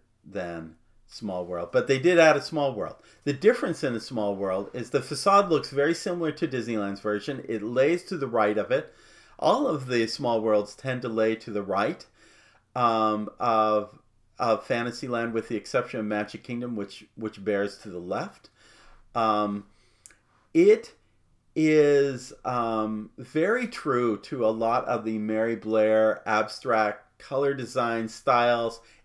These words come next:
It's in a trough. It really follows much of the Disneyland version, but it has taken it in terms of the color and the look and the feel.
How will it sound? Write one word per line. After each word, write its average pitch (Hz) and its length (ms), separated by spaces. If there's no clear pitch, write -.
It's 147 260
in 160 120
a 147 100
trough. 135 540
It 143 220
really 135 340
follows 135 580
much 117 400
of 117 280
the 107 120
Disneyland 135 840
version, 139 540
but 139 460
it 160 300
has 131 500
taken 165 500
it 127 280
in 120 160
terms 131 540
of 107 240
the 101 80
color 170 600
and 113 220
the 104 80
look 127 380
and 113 180
the 104 60
feel. 123 540